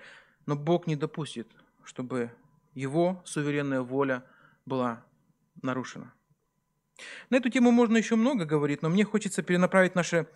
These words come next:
внимание на другой аспект воли Божией. Давайте вернемся к нашему поезду, который двигается из пункта А в пункт Б.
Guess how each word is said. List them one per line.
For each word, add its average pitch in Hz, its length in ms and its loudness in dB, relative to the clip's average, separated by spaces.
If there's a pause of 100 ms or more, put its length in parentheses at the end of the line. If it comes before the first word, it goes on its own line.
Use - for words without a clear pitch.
(540)
внимание 190 440 2
на 165 100 2
другой 165 340 0
аспект 151 480 -4 (240)
воли 147 260 -2
Божией. 143 460 -4 (640)
Давайте 285 260 2
вернемся 202 320 4
к - 40 -4
нашему 180 400 0
поезду, 208 320 2
который 170 300 2
двигается 156 400 0
из 151 100 -4
пункта 156 340 -2
А 202 200 2
в - 140 -12
пункт 151 240 -6
Б. 131 280 -2